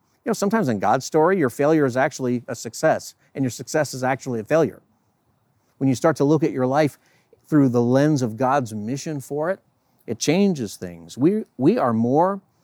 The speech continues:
than what we do. We are more than what we do for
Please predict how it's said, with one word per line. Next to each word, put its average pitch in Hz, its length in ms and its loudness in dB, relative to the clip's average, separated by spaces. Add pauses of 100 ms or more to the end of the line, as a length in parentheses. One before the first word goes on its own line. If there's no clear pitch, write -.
(180)
than 123 160 2
what 131 200 0
we 160 160 0
do. 151 420 -2 (600)
We 165 120 4
are 117 80 2
more 135 240 2
than 143 120 0
what 143 120 -4
we 131 120 -2
do 135 200 0
for 117 320 -6